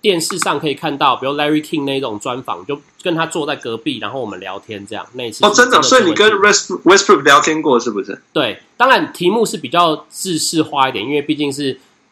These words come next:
Speaker 1: 那个公司要求安排的一些问题，
Speaker 2: 嗯哼，
Speaker 1: 但是我觉得就是近距离两个朋友坐在旁边那种感觉，我觉得很好。
Speaker 2: 所以你聊，你跟他聊什么？
Speaker 1: 很，很 official 的东西，就是比如说，呃，当然先跟他聊说他在 Thunder，因为那是他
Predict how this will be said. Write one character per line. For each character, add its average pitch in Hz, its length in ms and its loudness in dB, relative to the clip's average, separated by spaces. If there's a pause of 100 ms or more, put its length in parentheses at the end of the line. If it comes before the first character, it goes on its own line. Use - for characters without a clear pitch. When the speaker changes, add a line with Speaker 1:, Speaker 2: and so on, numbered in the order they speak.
(100)
Speaker 1:
那 156 140 2
个 135 80 0
公 139 240 -2
司 139 320 -6
要 131 200 0
求 120 180 -8
安 107 200 -4
排 101 160 -12
的 98 60 -8
一 104 80 -4
些 117 120 -8
问 117 220 -4
题， 117 60 4
Speaker 2:
嗯 120 80 6
哼， - 20 2 (340)
Speaker 1:
但 113 120 4
是 110 60 2
我 104 120 6
觉 160 80 0
得 165 100 0
就 165 120 -4
是 190 100 -2
近 170 180 -4
距 160 200 -4
离 117 140 -10
两 110 220 -8
个 110 80 -10
朋 120 160 -12
友 135 140 -6
坐 139 160 -6
在 131 60 -4
旁 104 240 -10
边 113 120 -8
那 120 80 -6
种 101 160 -6
感 98 220 -10
觉， 71 200 -20
我 107 100 -10
觉 123 100 -10
得 131 160 -8
很 101 220 -16
好。 - 240 -12 (540)
Speaker 2:
所 208 120 6
以 - 20 8
你 160 60 6
聊， 151 360 8
你 143 80 0
跟 165 80 4
他 185 120 8
聊 123 180 6
什 123 100 0
么？ 110 240 0 (380)
Speaker 1:
很， 170 220 -2
很 156 640 4
official 180 420 2
的 160 60 6
东 165 160 6
西， 160 180 0
就 175 140 4
是 190 60 6
比 156 120 -2
如 143 140 0
说， 160 400 4 (160)
呃， 117 420 0 (300)
当 190 100 6
然 175 120 6
先 175 160 2
跟 170 100 4
他 170 60 6
聊 139 160 4
说 147 120 0
他 151 60 -2
在 156 180 2
Thunder， 139 420 2
因 165 100 2
为 202 80 6
那 208 100 6
是 202 100 0
他 170 380 2